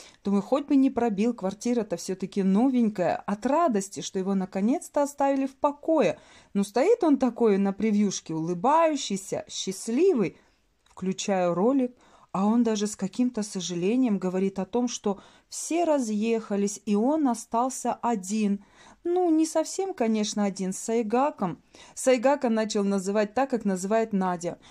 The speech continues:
«Сайгунь, зайчик, Сайгунь!» Даже с той же самой интонацией, что произносит Надя. Ну, тут уж с кем поведёшься, того и наберёшься.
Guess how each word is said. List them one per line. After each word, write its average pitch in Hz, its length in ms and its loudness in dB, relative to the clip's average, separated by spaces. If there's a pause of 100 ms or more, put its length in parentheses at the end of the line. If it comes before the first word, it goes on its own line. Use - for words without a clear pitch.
«Сайгунь, 330 920 4
зайчик, 277 720 0
Сайгунь!» 339 880 2
Даже 226 380 2
с 233 100 -8
той 247 180 0
же 196 100 -2
самой 202 360 -2
интонацией, 190 880 -2
что - 320 -4
произносит 202 720 -4
Надя. 175 420 -2
Ну, 208 160 0
тут 262 220 -8
уж 208 160 -8
с - 140 -16
кем 233 200 -2
поведёшься, 214 680 -4
того 196 340 -2
и - 20 2
наберёшься. 220 800 0